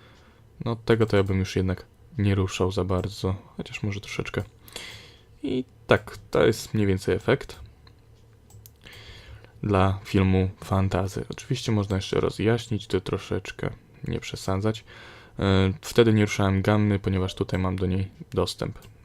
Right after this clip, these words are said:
Nie mam z tym problemu. Okej, wygląda całkiem nieźle. Ale co jeżeli chcielibyśmy zrobić na przykład horror?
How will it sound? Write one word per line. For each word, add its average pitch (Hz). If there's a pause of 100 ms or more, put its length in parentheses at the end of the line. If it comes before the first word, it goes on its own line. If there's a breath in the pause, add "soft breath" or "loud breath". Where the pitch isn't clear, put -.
(140)
Nie -
mam -
z -
tym 98
problemu. - (1080 loud breath)
Okej, 101 (340)
wygląda 120
całkiem 92
nieźle. 90 (400 loud breath)
Ale 143
co -
jeżeli 139
chcielibyśmy 101
zrobić 95
na 98
przykład -
horror? 92